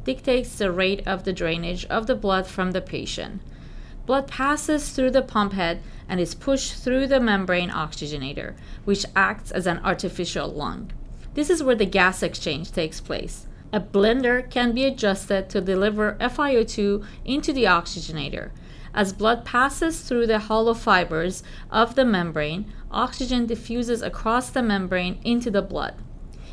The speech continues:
To increase oxygen delivery to the patient, you can easily increase the F I O two to the circuit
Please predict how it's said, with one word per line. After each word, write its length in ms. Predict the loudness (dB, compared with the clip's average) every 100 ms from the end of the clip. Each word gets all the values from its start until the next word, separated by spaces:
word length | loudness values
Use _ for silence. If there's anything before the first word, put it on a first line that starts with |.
| -6
To 120 | 0
increase 680 | 2 2 0 0 0 -2 -8 -12 -14 -6
oxygen 560 | -4 -4 -4 -2 0 2
delivery 560 | 2 0 0 0 -2 -4
to 140 | -2 0
the 100 | 2
patient, 560 | 0 0 0 -2 -4 -8 -10 0
you 140 | 2
can 160 | 4 4
easily 400 | 2 2 2 2
increase 380 | 0 -2 -2
the 160 | -2 -2
F 200 | -2 0
I 160 | 0 0
O 80 |
two 240 | -2 -2 -2
to 140 | -2
the 100 | -4
circuit 560 | -4 -2 0 0 -2